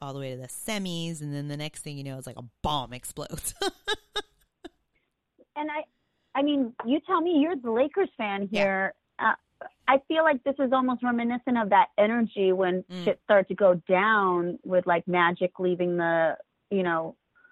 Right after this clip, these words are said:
Speaker 1: Yeah.
Speaker 2: the franchise and all that stuff, and then, like, the major trades that happened. I just, and, you know,
Speaker 1: Yeah.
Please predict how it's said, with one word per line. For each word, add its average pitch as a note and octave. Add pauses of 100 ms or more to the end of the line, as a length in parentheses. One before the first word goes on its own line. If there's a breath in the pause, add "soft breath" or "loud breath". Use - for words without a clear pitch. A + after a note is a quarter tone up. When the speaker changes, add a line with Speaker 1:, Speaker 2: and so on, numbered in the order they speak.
(580 soft breath)
Speaker 1:
Yeah. C#3+
Speaker 2:
the F3+ (160)
franchise G#3+
and F#3
all G3
that G3 (120)
stuff, F#3
and F#3+
then, F3
like, F3
the F3+
major F#3+ (180)
trades G3
that F#3
happened. F#3+
I F3+
just, G3 (680)
and, G3
you G3+
know, F#3 (1040)
Speaker 1:
Yeah. D#3